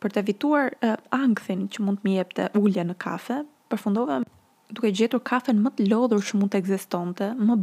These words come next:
bosh, që mund të kishte ajo lagje, dhe ula dhe e piva kafen aty e qetë. Pa më shqetësuar njëri, dhe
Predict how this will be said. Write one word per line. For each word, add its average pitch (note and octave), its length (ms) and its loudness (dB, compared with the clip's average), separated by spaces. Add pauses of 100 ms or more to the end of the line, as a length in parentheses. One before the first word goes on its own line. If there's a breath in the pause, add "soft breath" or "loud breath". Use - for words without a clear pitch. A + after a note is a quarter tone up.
(120)
bosh, - 420 -2 (600)
që F#3+ 140 -6
mund F#3+ 160 -4
të - 120 -14
kishte - 340 -2
ajo F#3 240 -4
lagje, A#3+ 440 -4 (500 loud breath)
dhe B3 60 0
ula D4 320 -2
dhe A#3 120 -2
e A3+ 40 -14
piva A3+ 320 -8
kafen - 400 -10
aty - 240 -14
e A#3 40 -16 (100)
qetë. - 380 -18 (380)
Pa G#3+ 120 -4
më - 100 -8
shqetësuar - 500 -8
njëri, A#3 320 -4 (920 soft breath)
dhe G3+ 240 -2